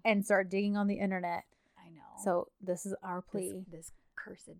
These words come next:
Speaker 2: flower.
Speaker 1: Aisha Hanum,
Speaker 2: <laughs>
Speaker 1: Lutven, Lutven,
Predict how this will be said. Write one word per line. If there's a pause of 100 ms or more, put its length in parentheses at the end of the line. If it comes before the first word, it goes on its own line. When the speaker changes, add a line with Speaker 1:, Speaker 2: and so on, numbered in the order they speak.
(140)
Speaker 2:
flower.
Speaker 1:
Aisha
Hanum,
Speaker 2:
<laughs>
Speaker 1:
Lutven, (220)
Lutven,